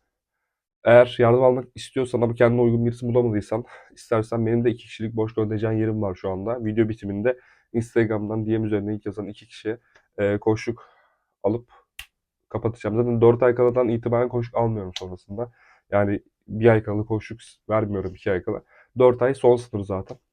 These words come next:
Dört aylık süreçte eğer koçluk almak isteyen varsa iki gün içerisinde iki gün boş gö-, iki kişilik boş bir kontenjanım var. Konuşamadım. Ee, Instagram üzerinden bana özelden ulaşabilirsiniz.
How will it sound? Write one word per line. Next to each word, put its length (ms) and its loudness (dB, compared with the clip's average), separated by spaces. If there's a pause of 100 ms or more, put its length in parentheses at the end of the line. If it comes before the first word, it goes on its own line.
(160)
Dört 220 4
aylık 220 4
süreçte 480 0 (560)
eğer 220 0
koçluk 260 -2
almak 220 4
isteyen 300 -2
varsa 280 2
iki 160 -10
gün 120 -6
içerisinde 380 -6
iki 120 -20
gün 120 -2
boş 160 -2
gö-, 180 -2 (120)
iki 320 -8 (100)
kişilik 340 -10
boş 260 -2
bir 40 -20
kontenjanım 580 -4
var. 200 -10 (180)
Konuşamadım. 480 -6 (600)
Ee, 300 4
Instagram 400 2
üzerinden 400 2
bana 340 0
özelden 340 -2
ulaşabilirsiniz. 920 -6